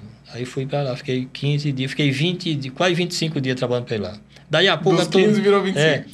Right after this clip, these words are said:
Speaker 1: a turma enturmou comigo lá, que já queria que eu ficasse lá. Eu falei, "Não, mas eu não posso fazer isso." "Não, Wander, mas o negócio é o seguinte, rapaz, nós gostou de você trabalhando comigo." Comecei meio preso pra trabalhar, porque pegar tubo é que nem pegar um ovo, você, qualquer
Speaker 2: Uhum.
Speaker 1: coisinha quebra, né? Mas eu fui
Speaker 2: Uhum.
Speaker 1: treinando, treinando, aí já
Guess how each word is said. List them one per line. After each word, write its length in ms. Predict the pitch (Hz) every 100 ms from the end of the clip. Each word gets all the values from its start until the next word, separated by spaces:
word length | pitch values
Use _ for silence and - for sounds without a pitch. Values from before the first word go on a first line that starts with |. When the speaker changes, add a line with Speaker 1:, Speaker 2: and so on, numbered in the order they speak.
| -
Speaker 1:
a 100 | 143
turma 280 | 143 180 185
enturmou 360 | 180 170 170
comigo 300 | 156 156 156
lá, 140 | 151 151
que 80 | 170
já 80 |
queria 200 | 165 180
que 60 | 180
eu 60 | 156
ficasse 280 | - 147
lá. 60 | 131
Eu 60 | 131
falei, 160 | 190
"Não, 240 | 170 135 160
mas 100 | 123 127
eu 80 |
não 100 | 156 156
posso 180 | -
fazer 240 | 151 139 120
isso." 180 | 120 170
"Não, 320 | 170 175 160
Wander, 280 | 127 110 123
mas 300 | 139 143 151
o 20 |
negócio 240 | 151 156 175
é 40 |
o 20 |
seguinte, 440 | - 107 135 151 147
rapaz, 300 | - 107 - - - - _ -
nós 140 | 156
gostou 260 | 160 151 143
de 60 | 139
você 100 | 135
trabalhando 380 | 123 113 117
comigo." 180 | 120 143
Comecei 420 | 190 185 180 175
meio 280 | 170 151 117 - - _ _ _ -
preso 300 | 147 165 139
pra 120 | 123
trabalhar, 280 | 131 120 135
porque 160 | -
pegar 320 | 113 120 113 107
tubo 220 | 139 139
é 140 | 135
que 100 | 127
nem 140 | 139 143
pegar 720 | 139 135 135 131 113 107 104 113
um 120 | 127
ovo, 260 | 110 107 -
você, 160 | 117
qualquer 300 | - - 135
Speaker 2:
Uhum. 40 | 147
Speaker 1:
coisinha 320 | 143 127 143
quebra, 320 | 123 110 104
né? 100 | 110
Mas 140 | 131
eu 40 | 135
fui 80 | 170
Speaker 2:
Uhum. 40 |
Speaker 1:
treinando, 400 | 151 131 127 143
treinando, 440 | 135 123 123 127 127
aí 100 | 135
já 260 | 135 131